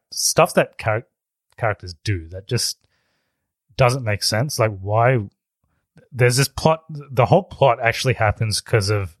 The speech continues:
actually 'cause of Janet, and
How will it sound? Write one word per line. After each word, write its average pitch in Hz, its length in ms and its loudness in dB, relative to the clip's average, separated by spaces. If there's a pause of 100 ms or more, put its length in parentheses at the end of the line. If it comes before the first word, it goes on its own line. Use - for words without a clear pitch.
(180)
actually 117 320 2
'cause 101 140 -8
of 92 200 -6
Janet, 110 400 0 (880)
and 104 520 -2